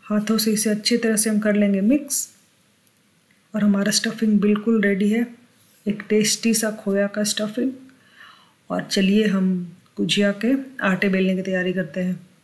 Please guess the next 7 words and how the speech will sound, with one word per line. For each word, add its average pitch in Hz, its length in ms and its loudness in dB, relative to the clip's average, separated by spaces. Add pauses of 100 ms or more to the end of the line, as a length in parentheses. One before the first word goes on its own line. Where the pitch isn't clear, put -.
(1900)
आटा 214 180 -2
हमारा 202 260 2
बिल्कुल 214 380 -2
set 196 240 0
हो 196 60 2
चुका 202 260 -6
है, 214 180 -4